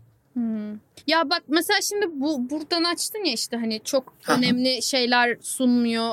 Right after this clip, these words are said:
Speaker 1: ama bir noktada da böyle izleniyor. Bana bu, ya sen anlatırken en azından kafamdaki şeyi anlatamasam da şimdi anlı-, anlatacağım, anlayacaksın.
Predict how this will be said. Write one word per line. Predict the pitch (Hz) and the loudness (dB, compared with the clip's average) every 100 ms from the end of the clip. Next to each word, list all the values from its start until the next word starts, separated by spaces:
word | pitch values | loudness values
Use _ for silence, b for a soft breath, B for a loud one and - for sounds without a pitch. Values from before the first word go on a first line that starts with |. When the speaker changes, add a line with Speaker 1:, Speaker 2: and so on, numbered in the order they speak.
| - | -4
Speaker 1:
ama | 220 214 202 | -4 -4 -2
bir | 226 220 | -4 -2
noktada | 226 - 233 214 214 | -6 -6 -6 -4 0
da | 220 | 2
böyle | 233 | 2
izleniyor. | - 247 208 220 240 240 226 202 208 B B 311 | 2 2 2 4 6 6 6 4 2 B B 0
Bana | 403 494 | 2 6
bu, | 453 359 262 | 4 4 2
ya | 262 | 2
sen | - 440 440 | 4 0 2
anlatırken | 339 349 - - 311 | 4 2 2 2 4
en | 247 | 2
azından | 226 220 | 2 2
kafamdaki | 220 262 277 269 285 - | 2 4 4 4 2 0
şeyi | 302 | 2
anlatamasam | 285 302 339 302 277 | 2 2 2 2 2
da | 311 | 0
şimdi | - 285 | 2 2
anlı-, | 262 262 262 | 4 4 2
anlatacağım, | - 247 262 - 302 | 2 2 2 4 4
anlayacaksın. | 247 233 247 - | 4 4 2 -2